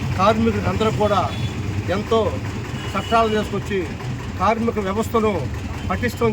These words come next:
చేసి కార్మికులకు అందరికీ గొప్ప నాయకుడిగా ముద్ర వేసుకున్న జగజ్జీవన్ రావు గారికి ఈరోజు నూట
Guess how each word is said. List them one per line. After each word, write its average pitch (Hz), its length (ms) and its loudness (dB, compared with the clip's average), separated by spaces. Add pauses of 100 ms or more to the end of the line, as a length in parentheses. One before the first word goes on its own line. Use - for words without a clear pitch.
చేసి 190 260 0 (520)
కార్మికులకు 208 540 2
అందరికీ 208 380 0 (840)
గొప్ప 196 280 0 (1300)
నాయకుడిగా 220 500 4 (680)
ముద్ర 208 300 0
వేసుకున్న 196 380 0 (680)
జగజ్జీవన్ 208 480 2
రావు 202 180 2
గారికి 185 320 -2 (640)
ఈరోజు 208 360 4 (3500)
నూట 226 140 4